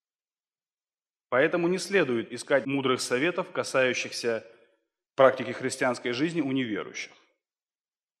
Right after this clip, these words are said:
Нельзя обращаться к психологам для того, чтобы они учили вас правильно воспитывать детей, строить семейные отношения, потому что психологи кто? Глупцы. Они глупцы,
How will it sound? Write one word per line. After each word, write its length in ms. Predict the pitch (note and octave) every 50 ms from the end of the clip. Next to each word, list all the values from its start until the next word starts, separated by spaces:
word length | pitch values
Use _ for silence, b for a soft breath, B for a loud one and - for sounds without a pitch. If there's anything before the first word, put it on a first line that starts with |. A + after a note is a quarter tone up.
| _ _ _ _ _ _ _ _ -
Нельзя 260 | D#3 D3+ D3+ F3 F#3
обращаться 460 | D#3 B2 B2+ A2 - A#2+ G#2 - G#2
к 80 | - -
психологам 840 | - - C3+ - - - A2+ A2+ A2+ A2+ A2 G#2+ G#2 G2+ G2 G#2
для 140 | A2 A#2+ A#2+
того, 220 | - A#2+ A#2 A2+ G#2+
чтобы 340 | - - A#2+ G#2+ A2+ A2 -
они 300 | B2 A#2+ B2 C3+ D3 C#3+
учили 480 | C#3+ C3+ B2 - - C#3 C3 A#2+ A#2+
вас 320 | A2+ G#2+ A2 A2+ A2+ - -
правильно 420 | - A#2+ A#2+ A#2 A#2 A#2 A2 G#2+
воспитывать 560 | G#2+ G#2+ - - - A2 G2+ A2+ G2+ G2+ G2
детей, 340 | F#2+ G2 F#2+ - A#2+ A#2 A2+
строить 360 | G#2+ - - A#2 A2+ A2 G2+
семейные 420 | - - A2+ A2+ A2+ A2 G#2+ A2 G#2+
отношения, 460 | G#2 - G2+ G#2 - A#2+ B2 A#2+ G#2+
потому 260 | - B2 B2 D3 D#3+
что 140 | D3+ - D#3+
психологи 540 | - - C3+ - - E3+ E3+ D#3+ D#3+ E3 D3+
кто? 460 | D#3+ - - - - - - - _ _ _ _ _ _ _ _ _ _ _ _ _ _ _ -
Глупцы. 420 | B2 B2+ B2+ - - - F3+ C#3+ - _ _ -
Они 180 | A2+ A2+ B2 A#2+
глупцы, 460 | B2 C3 B2 - - - F3 C#3 -